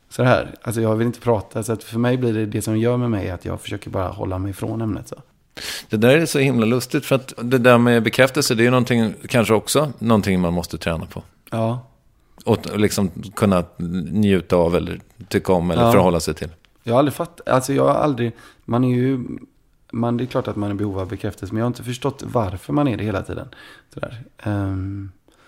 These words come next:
Speaker 1: det är klart att man är det på något sätt. Det är ju löjligt om man inte skulle, om man skulle säga att det är så här, "Nej, nej, för fan." För att det, men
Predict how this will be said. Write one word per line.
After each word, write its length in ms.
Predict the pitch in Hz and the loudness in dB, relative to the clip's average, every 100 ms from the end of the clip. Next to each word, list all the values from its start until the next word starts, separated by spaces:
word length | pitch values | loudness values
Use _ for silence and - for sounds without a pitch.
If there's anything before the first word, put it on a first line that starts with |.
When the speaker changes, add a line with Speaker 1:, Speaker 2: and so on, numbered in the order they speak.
| _ _ _ _ _ _ _ _ _ _ _ _ _ | _ _ _ _ _ _ _ _ _ _ _ _ _
Speaker 1:
det 160 | - | -12
är 40 | 120 | -4
klart 180 | 123 - | -4 -4
att 140 | - | -6
man 120 | 101 | -4
är 180 | 101 135 | -2 -2
det 100 | 110 | -4
på 80 | 92 | -6
något 120 | 92 | -8
sätt. 320 | - - - - _ _ _ _ - | -10 -16 -20 -20 _ _ _ _ -10
Det 100 | 107 | -6
är 40 | |
ju 100 | 104 | -4
löjligt 360 | 104 110 92 90 | -2 -2 -4 -6
om 60 | 98 | -6
man 100 | 104 | -4
inte 280 | 101 - | -6 -8
skulle, 500 | - - 104 98 95 - | -14 -10 -8 -6 -6 -6
om 120 | 98 | -6
man 120 | 98 | -6
skulle 140 | 98 | -8
säga 200 | 95 95 | -6 -6
att 80 | - | -6
det 80 | - | -8
är 40 | |
så 120 | - - | -14 -14
här, 120 | - - - - _ | -16 -20 -20 -20 _
"Nej, 220 | - - - | -12 -10 -10
nej, 100 | - _ | -12 _
för 140 | - | -20
fan." 100 | - - _ - _ _ | -20 -20 _ -20 _ _
För 120 | - 101 | -14 -12
att 60 | |
det, 140 | - 98 98 101 104 87 - | -8 -8 -4 -6 -6 -8 -6
men 380 | 110 110 107 | -4 -2 -2